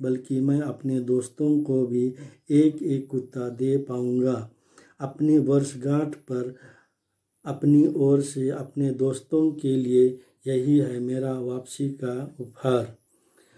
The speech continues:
विपुल ने चाहते हुए कहा। विपुल की बात कोई भी हंसे बिना ना रह सके।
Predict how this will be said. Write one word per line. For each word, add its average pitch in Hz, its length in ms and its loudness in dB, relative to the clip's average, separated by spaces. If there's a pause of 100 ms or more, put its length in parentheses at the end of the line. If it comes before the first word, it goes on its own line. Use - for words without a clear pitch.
(260)
विपुल 151 460 6
ने 135 320 -2 (1300)
चाहते 143 540 2
हुए 135 240 4
कहा। 123 580 -6 (260)
विपुल 151 400 0
की 139 140 -2
बात 127 440 -4 (220)
कोई 147 280 4
भी 131 380 0 (360)
हंसे 139 280 2
बिना 127 460 -2
ना 135 300 0
रह 123 340 -6
सके। 120 480 2